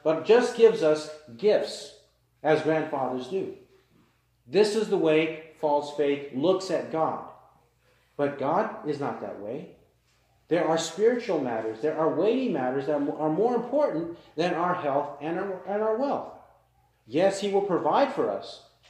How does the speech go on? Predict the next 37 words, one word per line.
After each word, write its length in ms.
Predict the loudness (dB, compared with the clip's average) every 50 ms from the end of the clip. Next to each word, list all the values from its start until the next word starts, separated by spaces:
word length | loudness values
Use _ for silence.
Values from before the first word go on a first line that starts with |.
| _ _ -4
but 120 | -4 0
we 140 | 0 2 2
must 260 | 2 0 0 -2 -2 2
first 240 | 2 2 2 2
seek 200 | 0 -2 -2 0
first 260 | 0 -2 -2 -2 -2 -4
his 240 | -4 -4 -4 -8 -12 -16 -20 -6
kingdom 300 | -4 -4 -2 0 0 0
and 140 | 0 -2 0
his 200 | -2 -2 -2 0
righteousness, 640 | 0 0 0 -2 -2 -6 -10 -10 -10 -12 -12 -12 -18 -20 _ _ _
and 280 | -10 -8 -8 -8 -4 -4
then 320 | -2 -2 -2 -4 -4 -4
all 180 | -4 -4 -4 -4
these 220 | -4 -6 -8 -6
things 340 | -6 -6 -6 -6 -8 -10 -14 -20 _
shall 180 | -8 -8 -8
be 200 | -8 -8 -10 -8
added 280 | -6 -6 -4 -6 -8 -10 -12 -16 -20 _
to 100 | -16 -14
you. 260 | -12 -10 -10 -10 -10 -14 -18 _ _ _
Matthew 300 | -10 -10 -10 -10 -12 -14
six 440 | -10 -8 -8 -8 -8 -12 -18 -20 -20 _ _ _ _ _
thirty-three. 520 | -10 -8 -8 -8 -10 -10 -10 -10 -10 -10 -14 -18 _ _ _ _ _ _ _ _ _ _ _
Seek 320 | -10 0 0 0 2 2
his 180 | 0 -2 -2 -2
kingdom 340 | -4 -4 -4 -2 0 0 0
and 140 | 0 -2
his 160 | -2 -4 -2 0
righteousness 600 | 2 2 0 0 -2 -8 -10 -10 -12 -12 -12 -18 -20 -20 _ 2
first. 360 | 4 4 4 2 -6 -12 -16 -20 -20 _ _ _ _ _ _ _ _
Then 340 | -8 -4 -2 -2 0 0 0
we 100 | 0 0
will 180 | 0 0 -2 -2
have 340 | -2 -4 -2 -2 -4 -4 -6 -10 -16 -20 _ _ _ _ _ _ _ _ _ _
true 240 | -20 -10 -8 -8 -8
faith. 340 | -6 -4 -4 -4 -4 -6